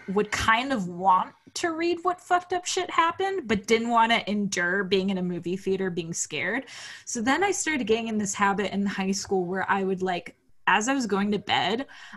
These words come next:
I would think of, like, horror movies I kind of wanted to see, but was too chicken shit to see.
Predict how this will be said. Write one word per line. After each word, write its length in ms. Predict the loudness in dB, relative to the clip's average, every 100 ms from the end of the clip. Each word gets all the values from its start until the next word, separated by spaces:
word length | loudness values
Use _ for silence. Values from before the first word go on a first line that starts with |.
| -2
I 80 | 0
would 100 | 0
think 180 | 0 -4
of, 120 | 0
like, 160 | 0 0
horror 400 | 0 2 2 0
movies 520 | -2 0 0 0 -4 -2
I 260 | 2 2 0 -4
kind 420 | -4 -2 -2 0
of 120 | 0
wanted 340 | 2 0 2 0
to 80 | 0
see, 320 | 0 2 2
but 180 | 0 -2
was 200 | -2 -4
too 200 | -4 -4
chicken 360 | -2 -2 -4
shit 240 | -4 -6 -6
to 100 | -6
see. 380 | -2 0 0